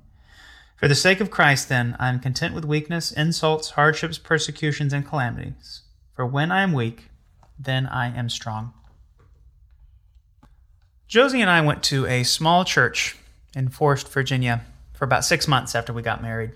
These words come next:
and we loved that church very much. One of the things they referenced very often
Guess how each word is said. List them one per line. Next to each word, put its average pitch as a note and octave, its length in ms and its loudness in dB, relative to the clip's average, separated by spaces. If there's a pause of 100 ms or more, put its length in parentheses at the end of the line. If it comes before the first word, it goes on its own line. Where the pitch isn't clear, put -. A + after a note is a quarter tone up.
(160)
and B2 180 -6
we C#3 260 -2
loved C3 240 0
that A#2+ 160 -4
church - 380 -6 (220)
very B2 160 -4
much. - 360 -10 (840)
One G#3 120 -2
of A#3+ 120 2
the G3+ 80 -2
things G#3 180 4
they F#3 100 4
referenced D#3+ 480 4
very G3 280 2
often A#2+ 600 -2